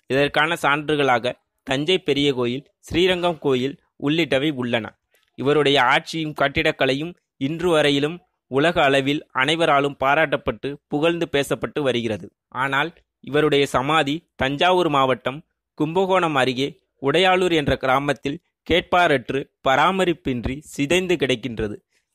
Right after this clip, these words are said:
இந்த கிராமத்தை சுற்றி ஆரியப்படை, சோழ மாளிகை, பட்டீஸ்வரம் போன்ற கிராமங்கள் உள்ளன. இவரது ஆட்சி காலத்தில் கட்டப்பட்ட அரண்மனை மற்றும் மாளிகைகள் உள்ளன. இங்கு முறையாக தொல்லியல் துறை ஆய்வு செய்தால்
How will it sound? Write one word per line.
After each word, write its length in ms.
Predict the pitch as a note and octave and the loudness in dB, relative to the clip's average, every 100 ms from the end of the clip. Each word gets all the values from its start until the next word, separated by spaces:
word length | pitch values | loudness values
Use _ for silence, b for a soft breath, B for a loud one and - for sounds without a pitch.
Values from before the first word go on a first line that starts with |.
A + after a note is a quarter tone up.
| _ _ _ _ _ _ _ _ _ C3 | _ _ _ _ _ _ _ _ _ -10
இந்த 220 | C#3 D3+ | -2 -2
கிராமத்தை 480 | - D#3+ F#3+ G3 F#3+ | 0 0 2 0 -2
சுற்றி 360 | F3+ C3+ - C#3+ D#3+ - | -4 -6 -4 -6 -6 0
ஆரியப்படை, 580 | C3 E3 F3+ E3 B2+ B2 - _ | 2 2 2 0 0 0 -4 _
சோழ 340 | - - D#3+ G3 | -8 0 2 4
மாளிகை, 400 | F3+ D3 C3 B2 C#3 - _ - | 2 2 2 0 -4 -10 _ -4
பட்டீஸ்வரம் 600 | C#3+ - G3+ F3+ D3+ D#3 | -2 0 -2 0 0 0
போன்ற 220 | D3 C3+ C#3 | 0 0 0
கிராமங்கள் 520 | C#3 C#3 C#3+ B2+ D3 | 2 2 2 0 0
உள்ளன. 280 | C3 A#2+ A2 F#2+ _ _ _ - | 0 -2 -6 -10 _ _ _ -12
இவரது 320 | C3+ D3+ C#3+ | -2 0 2
ஆட்சி 340 | C#3 D#3+ - F#3+ | 4 2 0 -2
காலத்தில் 500 | D#3+ C#3 C#3 C3 C3+ _ _ _ | 2 2 0 -6 -6 _ _ _
கட்டப்பட்ட 480 | - B2+ D#3 D3+ B2 C#3 | -6 -2 -2 -2 0 2
அரண்மனை 480 | B2+ D3+ F#3 F3+ F3+ | 4 2 0 0 0
மற்றும் 360 | E3 - C#3+ | -2 -2 -4
மாளிகைகள் 640 | B2+ C3+ E3+ E3 C#3 B2+ C#3+ | 0 2 2 0 0 0 0
உள்ளன. 340 | C3 A#2+ A2 - _ _ _ _ | -2 -2 -6 -10 _ _ _ _
இங்கு 200 | C#3+ D#3 D#3 | -4 -2 0
முறையாக 520 | D3 F3+ G3 G3 G3+ | 0 2 2 2 0
தொல்லியல் 420 | - D#3+ F3+ F3+ | 0 2 2 0
துறை 200 | - C#3+ | 0 2
ஆய்வு 320 | C3 C#3 C#3+ | 4 2 0
செய்தால் 420 | C#3 B2+ A#2 A#2 | -4 -2 0 0